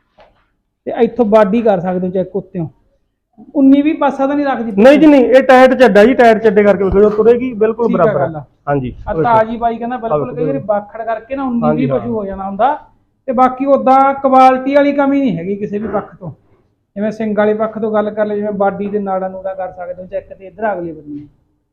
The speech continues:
Speaker 1: ਇੱਥੋਂ ਆਰਡਰ ਕੁਆਲਿਟੀ ਚੈੱਕ ਕਰ ਸਕਦੇ ਹੋ। ਆਰਡਰ ਬਹੁਤ ਸੋਹਣਾ ਰੱਖਦੀ ਆ। ਤੇ ਮਿਲਦੀ ਬਾਈ ਕਹਿੰਦਾ ਠੰਡੀ ਆ, ਪਹਾੜੇ ਤੇ ਮਿਲਦੀ ਆ।
Speaker 2: ਹਾਂਜੀ, ਹਾਂ, ਚਾਰ
Speaker 1: ਬੱਚਾ ਤਾਂ
Speaker 2: ਸੌ
Speaker 1: ਨਹੀਂ ਹੈਗਾ ਨਾਲੇ ਦੇ?
Speaker 2: ਨਹੀਂ ਜੀ, ਬੱਚਾ ਨਹੀਂ ਜੀ।
Speaker 1: ਇਹਦੇ ਪੈਸੇ ਕਿੰਨੇ ਲੈ ਲਾਂਗੇ ਅੱਜ ਆਪਾਂ?
Speaker 2: ਇਹਦੇ ਵੀਰ ਜੀ, ਮੁੱਲ ਭਾਵੇਂ ਇੱਕ ਦਸ ਕਰਾ ਲਓ, ਇੱਕ ਪੰਜ ਕਰਾ ਲਓ।
Speaker 1: ਠੀਕ ਆ ਜੀ।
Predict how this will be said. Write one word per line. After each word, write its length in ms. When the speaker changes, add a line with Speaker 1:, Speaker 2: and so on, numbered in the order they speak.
Speaker 1:
ਇੱਥੋਂ 240
ਆਰਡਰ 240
ਕੁਆਲਿਟੀ 420
ਚੈੱਕ 260
ਕਰ 160
ਸਕਦੇ 300
ਹੋ। 60
ਆਰਡਰ 260
ਬਹੁਤ 240
ਸੋਹਣਾ 200
ਰੱਖਦੀ 360
ਆ। 200
ਤੇ 80
ਮਿਲਦੀ 400
ਬਾਈ 220
ਕਹਿੰਦਾ 200
ਠੰਡੀ 420
ਆ, 100
ਪਹਾੜੇ 360
ਤੇ 100
ਮਿਲਦੀ 320
ਆ। 160
Speaker 2:
ਹਾਂਜੀ, 200
ਹਾਂ, 140
ਚਾਰ 220
Speaker 1:
ਬੱਚਾ 140
ਤਾਂ 100
Speaker 2:
ਸੌ 60
Speaker 1:
ਨਹੀਂ 140
ਹੈਗਾ 140
ਨਾਲੇ 180
ਦੇ? 80
Speaker 2:
ਨਹੀਂ 160
ਜੀ, 120
ਬੱਚਾ 300
ਨਹੀਂ 160
ਜੀ। 100
Speaker 1:
ਇਹਦੇ 200
ਪੈਸੇ 300
ਕਿੰਨੇ 200
ਲੈ 140
ਲਾਂਗੇ 200
ਅੱਜ 140
ਆਪਾਂ? 240
Speaker 2:
ਇਹਦੇ 220
ਵੀਰ 200
ਜੀ, 120
ਮੁੱਲ 300
ਭਾਵੇਂ 320
ਇੱਕ 140
ਦਸ 240
ਕਰਾ 240
ਲਓ, 140
ਇੱਕ 120
ਪੰਜ 280
ਕਰਾ 240
ਲਓ। 340
Speaker 1:
ਠੀਕ 160
ਆ 60
ਜੀ। 180